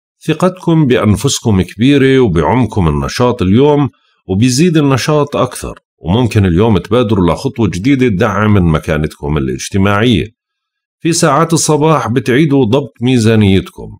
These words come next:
أهم إشي إنك ما تتهرب من تقديم المساعدة لقريب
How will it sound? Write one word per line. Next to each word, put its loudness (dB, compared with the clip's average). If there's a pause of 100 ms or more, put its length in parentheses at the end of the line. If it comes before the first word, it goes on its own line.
أهم 0
إشي -2
إنك -2
ما -4
تتهرب -2
من 0
تقديم 0
المساعدة 0
لقريب -2